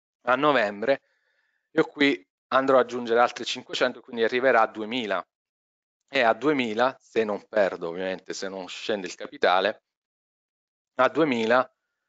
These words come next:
eh, potrò utilizzare due microlotti per contratto. Quindi man mano che sale, quindi una proiezione a un anno, tra un anno io mi devo trovare con questo capitale. Quindi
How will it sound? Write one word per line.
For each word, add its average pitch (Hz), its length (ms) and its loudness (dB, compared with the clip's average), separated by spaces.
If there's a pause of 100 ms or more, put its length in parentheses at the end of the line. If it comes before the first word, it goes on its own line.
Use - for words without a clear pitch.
(320)
eh, 110 240 0
potrò 139 320 2
utilizzare 110 920 2 (1000)
due 147 280 -2
microlotti 113 600 0
per 95 160 -4
contratto. 92 760 -4 (280)
Quindi 117 240 -2
man 156 200 2
mano 107 520 2
che - 140 -8
sale, 101 400 2
quindi 113 200 -8
una 104 140 -4
proiezione 123 540 0
a 113 40 2
un 123 140 -2
anno, 104 540 -2 (1700)
tra 147 120 2
un 135 80 6
anno 123 220 4
io 123 160 -4
mi 113 100 -8
devo 120 220 -2
trovare 113 420 2
con 107 200 -20
questo - 280 -14
capitale. 90 680 -6 (840)
Quindi 87 480 -8